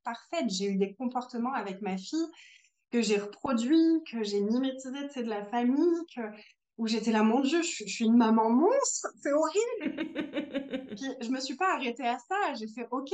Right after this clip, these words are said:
Speaker 1: ça me montre quelque chose, donc je vais faire le job, je vais aller voir, je vais aller conscientiser, je vais aller le changer. » Puis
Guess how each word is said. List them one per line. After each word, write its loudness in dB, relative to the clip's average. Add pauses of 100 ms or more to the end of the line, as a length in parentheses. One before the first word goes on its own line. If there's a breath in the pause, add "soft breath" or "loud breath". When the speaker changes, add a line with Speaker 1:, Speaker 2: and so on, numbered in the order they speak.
(140)
Speaker 1:
ça -6
me 4
montre -2
quelque -10
chose, -2
donc -2
je -4
vais -2
faire -4
le -6
job, -6 (120)
je -8
vais -4
aller -4
voir, -6
je -12
vais -6
aller -2
conscientiser, -6
je -4
vais -2
aller 2
le 0
changer. » -4
Puis -8